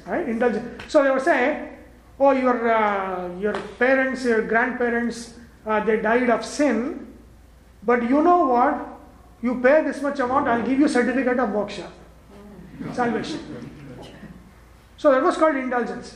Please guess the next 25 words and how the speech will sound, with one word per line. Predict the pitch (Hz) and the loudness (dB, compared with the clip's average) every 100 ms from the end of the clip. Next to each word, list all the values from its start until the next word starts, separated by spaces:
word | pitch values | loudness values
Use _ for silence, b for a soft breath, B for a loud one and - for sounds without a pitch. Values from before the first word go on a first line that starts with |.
| - | -14
right? | - 370 - | -8 -8 -4
So | 294 269 | 0 2
we | 254 | 2
were | 240 | 0
saying, | 302 247 240 - - - 320 | 0 -4 -6 -14 -18 -12 -6
and | 262 | 2
people | 349 370 | 4 4
were | 349 311 | 4 4
like, | 302 302 | 2 0
you | 277 | -2
know, | 339 392 381 - B - | -2 -4 -8 -14 B -4
oh, | 247 | 2
they | 262 | 4
were | 311 | 4
taking | 302 320 320 | 2 -2 -2
indulgence | 269 285 285 302 - | 0 2 2 0 -2
for | 269 | -2
their | 254 247 | 0 0
grandparents, | 185 240 302 285 269 262 - | 2 0 0 0 0 -2 -4
great-grandparents, | 220 262 226 233 240 233 226 233 226 233 | -2 -2 0 -2 0 -2 0 0 0 -2
and | 220 | -4
it | 226 | -4
was | 226 202 | -4 -6
big | 165 269 269 254 | 0 -2 0 2
business. | 254 262 247 - - | 2 2 -2 -4 -12